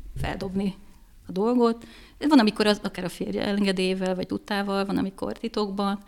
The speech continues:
de ő, tehát ők szeretnének még egy partnert, aki úgy szenvedélyt visz az életükbe, meg, meg jó nőnek érezhetik magukat tőle.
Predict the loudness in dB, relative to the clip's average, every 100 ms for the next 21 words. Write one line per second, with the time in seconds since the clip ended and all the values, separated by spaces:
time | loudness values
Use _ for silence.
0 | -20 -20 -20 -20 -20 -14 -6 0 2 2
1 | 0 -4 -2 -2 -2 -2 -2 -4 -6 -6
2 | -4 -2 -4 -4 -4 -6 -6 -2 -2 -2
3 | -4 -4 -10 -10 -8 -8 -8 -8 -4 -2
4 | -2 -2 -6 -4 -2 0 -2 -6 -4 0
5 | 0 -2 -6 -4 0 2 2 2 -2 -8
6 | -8 -10 -6 -6 -6 -10 -8 -4 -2 -2